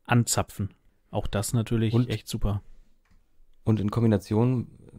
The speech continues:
Speaker 2: sicherlich auch hilfreich, ähm, sich mal dann auch der Reizüberflutung auszusetzen oder zumindest sich Reize aus der Umwelt zu holen. Und, ähm,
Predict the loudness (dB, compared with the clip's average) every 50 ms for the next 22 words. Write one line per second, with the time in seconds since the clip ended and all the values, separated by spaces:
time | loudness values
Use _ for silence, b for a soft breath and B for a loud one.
0 | -20 -20 -20 -20 -18 -12 -6 -4 0 0 2 2 0 0 -2 0 0 0 0 0
1 | -2 0 0 0 -2 -4 -12 _ _ _ _ _ _ _ _ _ _ _ _ -2
2 | 0 2 4 4 4 2 0 -2 -6 _ _ _ _ _ _ _ _ _ _ _
3 | _ _ _ _ _ _ -6 -4 -2 2 2 4 6 6 4 4 2 0 -2 -2
4 | -4 -2 -2 -2 0 0 0 0 0 -2 -6 -12 -6 -4 -4 -4 -2 -4 -4 -4
5 | -4 -4 -2 0 0 -2 -2 0 0 0 0 0 -2 -2 -2 -2 -2 -2 -2 0
6 | 0 0 -2 -4 -8 _ -20 -20 -14 -6 -6 -6 -6 -6 -10 -18 -10 -4 -2 0
7 | 0 -2 -2 -4 -4 -4 -4 -4 -4 -2 -2 0 0 0 0 -2 -2 -4 -6 -2
8 | 0 2 4 4 4 2 0 -4 b b b b b b b b b b b b
9 | -2 2 2 4 2 2 0 0 0 2 2 2 2 2 0 -2 -4 -6 -10